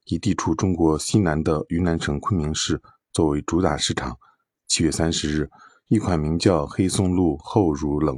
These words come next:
萃”的特调产品首发上市，售价二十五元人民币，一时间成为小红书上的热门话题。四叶咖第一家门店开始于二零二一年六月，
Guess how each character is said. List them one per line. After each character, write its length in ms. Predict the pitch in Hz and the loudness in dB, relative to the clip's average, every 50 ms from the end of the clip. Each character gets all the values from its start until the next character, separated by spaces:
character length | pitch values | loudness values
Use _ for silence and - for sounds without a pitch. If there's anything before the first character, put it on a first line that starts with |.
| - 71 | -4 -8
萃” 200 | - - 101 90 | -4 -2 -2 0
的 160 | 76 76 65 67 - | 0 -2 -6 -6 -8
特 140 | - - 80 | -6 -6 -6
调 180 | - - 71 - | -4 -6 -8 -6
产 200 | - 71 71 76 | -6 -6 -6 -4
品 180 | - 80 73 - - - _ _ _ _ | -4 -4 -6 -6 -10 -20 _ _ _ _
首 160 | - - 67 64 | -10 -8 -8 -6
发 200 | - - 80 78 | -2 -2 -2 -2
上 220 | - - 80 71 | 0 -2 -2 -2
市， 320 | 67 - - 82 76 73 - - - - - - - _ | -2 -4 -2 -2 -4 -4 -8 -16 -20 -20 -20 -20 -20 _
售 140 | - - 117 | 0 0 0
价 180 | 110 - 104 95 - | 2 2 0 0 2
二 100 | - 110 | 0 -2
十 160 | 95 - - 82 | -2 0 -2 0
五 80 | 78 | 0
元 160 | 78 78 80 | 0 0 0
人 140 | 78 78 78 | 0 -2 -2
民 180 | 80 82 82 82 | -2 -2 -2 -2
币， 220 | 101 92 78 - - - _ _ _ _ _ _ | -2 -2 -2 -4 -6 -16 _ _ _ _ _ _
一 120 | _ 92 87 | _ -4 -2
时 120 | 85 82 | -2 -4
间 240 | 76 - 82 80 85 | -2 0 0 0 0
成 160 | - - 76 | -2 -2 -4
为 120 | 76 76 76 | -2 -2 -2
小 200 | - - 73 65 | -2 -2 -4 -4
红 200 | 64 - 76 78 | -2 -2 -4 -4
书 140 | - - 101 | -2 -2 -2
上 180 | 85 101 85 76 | -2 0 -2 -2
的 160 | 73 71 - - | -2 -4 -4 -2
热 200 | 98 98 98 85 | 0 0 0 0
门 180 | 73 67 67 71 | 0 -2 -4 -4
话 220 | - 92 82 73 | -2 0 0 0
题。 340 | - - - - 73 67 - - _ _ _ _ - - _ _ _ _ _ _ _ _ _ _ | -2 -6 -8 -6 -6 -6 -6 -10 _ _ _ _ -20 -20 _ _ _ _ _ _ _ _ _ _
四 200 | _ - - 110 | _ 2 2 4
叶 80 | 101 95 | 4 2
咖 320 | - - - 95 95 95 | 0 -2 -2 0 0 0
第 140 | 92 - 113 | 0 0 0
一 20 | 110 | 2
家 140 | 113 110 | 4 2
门 200 | 104 87 78 80 | 4 2 0 0
店 300 | 87 107 107 95 82 80 - | 4 4 4 4 2 -2 -4
开 200 | - - 104 104 | -4 -2 -2 -2
始 200 | - - - 85 | 0 0 0 0
于 120 | 82 80 80 | 0 0 -2
二 180 | - - 117 - | -2 -2 -2 -2
零 160 | - - - | -2 -2 0
二 180 | - 92 92 | 0 0 0
一 40 | 92 | 0
年 220 | 92 82 73 80 92 | 0 0 0 2 2
六 180 | 113 107 90 | 4 4 4
月， 140 | 76 71 | 2 -2